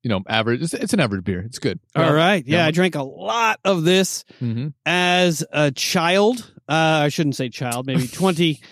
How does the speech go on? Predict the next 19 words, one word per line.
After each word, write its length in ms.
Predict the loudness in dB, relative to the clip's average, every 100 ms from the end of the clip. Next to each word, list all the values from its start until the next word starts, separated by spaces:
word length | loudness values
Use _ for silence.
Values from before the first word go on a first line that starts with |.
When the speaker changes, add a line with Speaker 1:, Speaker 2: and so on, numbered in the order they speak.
| -20 _ 0
Speaker 2:
probably 220 | 2 2
twenty 280 | 2 4 4
years 240 | 4 4
old, 220 | 4 4
nineteen, 360 | 2 2 2 0
twenty 260 | 2 2
years 220 | 4 2 2
old. 220 | 2 2
I 60 |
had 80 | 0
a 40 | 0
job 360 | 0 0 0
at 120 | 0 0
a 100 | 0
grocery 480 | -4 -4 -2 -2 -2
store 340 | 0 2 2
in 140 | 2
Speaker 1:
Mm-hmm. 140 | 0 0
Speaker 2:
upstate 480 | 0 0 0 0